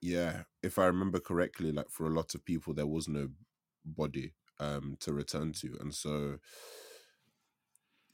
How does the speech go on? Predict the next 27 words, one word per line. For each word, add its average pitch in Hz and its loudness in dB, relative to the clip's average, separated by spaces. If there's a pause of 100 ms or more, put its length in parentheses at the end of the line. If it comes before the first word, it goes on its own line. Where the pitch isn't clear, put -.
(140)
there's, 92 4
there's 95 6
the, 90 6 (520)
there's 90 0 (200)
the 90 -2
desire, 95 8
yes, 95 8
but - 4
I 80 6
wonder 87 4
if, 85 2
um, 80 2 (2500)
I 85 0
think 107 4
there's, 95 2
there's 90 4
some, - 4
there's 87 2
something 90 0
to - -4
the 82 2
use 82 2
of 78 0
that, 80 4 (180)
of 80 -2
that 80 4 (120)
particular 78 -2